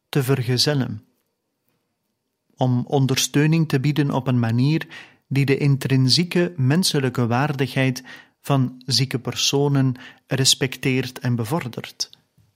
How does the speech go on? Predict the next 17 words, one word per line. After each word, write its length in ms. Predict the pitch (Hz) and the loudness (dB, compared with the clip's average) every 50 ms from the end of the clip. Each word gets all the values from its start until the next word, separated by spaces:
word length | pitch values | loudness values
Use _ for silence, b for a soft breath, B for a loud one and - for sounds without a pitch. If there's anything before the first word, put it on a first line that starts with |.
| _ _ _ _ - - | _ _ _ _ -8 -2
en 340 | 143 151 165 175 185 190 - B B B B B B - | 0 2 2 2 0 -2 -4 B B B B B B -8
hun 380 | - 131 131 160 160 143 135 127 | -2 0 2 2 2 2 2 2
roeping 500 | 151 156 151 - 143 131 127 127 127 127 | 0 0 0 0 2 2 2 0 -2 -2
tot 200 | - 131 131 - - - | -4 -4 -4 -6 -10 -14
heiligheid, 920 | - 95 113 165 180 156 120 110 - - 110 107 101 - - - - _ _ _ _ _ _ _ _ _ _ _ _ _ _ _ _ _ | -8 -4 -2 -2 0 0 -2 -4 -6 -6 -6 -6 -6 -8 -12 -18 -20 _ _ _ _ _ _ _ _ _ _ _ _ _ _ _ _ _
en 140 | - 131 120 | -6 -4 -2
aldus 580 | 113 110 110 110 139 151 - - - - b b b b b b _ | -2 -2 0 0 0 0 0 0 -2 -4 b b b b b b _
de 100 | - 139 | -2 0
hoogste 520 | 123 110 135 147 147 - - - 135 120 | 2 2 2 2 2 0 -2 -2 -2 -2
waarde 560 | 110 120 123 135 127 123 110 127 120 117 - 127 | 0 0 0 0 0 -2 -2 -2 -2 -2 -2 -4
van 180 | - 123 120 | -4 -2 -2
hun 220 | 98 117 117 113 113 | 0 0 0 0 -2
bestaan. 640 | 117 117 - - - 143 135 120 110 110 101 104 - _ _ _ _ _ _ _ _ _ _ _ _ _ _ _ _ _ _ _ _ _ _ _ _ _ _ _ _ _ _ | 0 0 -2 -2 -2 -2 -4 -4 -6 -8 -10 -14 -16 _ _ _ _ _ _ _ _ _ _ _ _ _ _ _ _ _ _ _ _ _ _ _ _ _ _ _ _ _ _
De 180 | 160 131 139 | 0 0 2
opmerkelijke 800 | 143 151 135 143 160 170 202 202 - - 151 147 139 - 147 139 | 2 0 0 0 0 0 0 0 0 0 0 0 0 0 -2 -2
progressieve 720 | - 143 143 127 127 123 127 123 - - 185 160 143 143 | 0 0 -2 0 0 -2 0 0 0 0 0 0 -2 -2
ontwikkeling 720 | - 135 127 123 127 131 156 151 - 131 110 107 107 107 | -2 -2 -4 -4 -2 -2 -4 -2 -2 -2 -4 -4 -4 -6